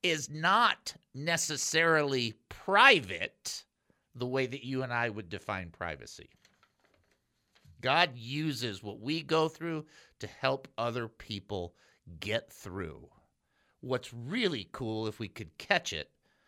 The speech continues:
is that he has enough confidence in us to get through it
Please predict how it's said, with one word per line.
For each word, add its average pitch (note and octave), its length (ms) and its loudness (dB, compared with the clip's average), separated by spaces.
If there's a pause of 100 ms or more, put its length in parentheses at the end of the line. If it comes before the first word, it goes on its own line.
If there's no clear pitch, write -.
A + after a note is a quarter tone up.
(320)
is G2 140 -10
that A2+ 160 -4
he C3 80 0
has A#2 160 -2
enough A#2 340 -6
confidence D3+ 720 0
in A#2 100 -4
us A2 200 -4
to - 120 -8
get F#2+ 280 -6
through A#3+ 680 2
it - 360 -10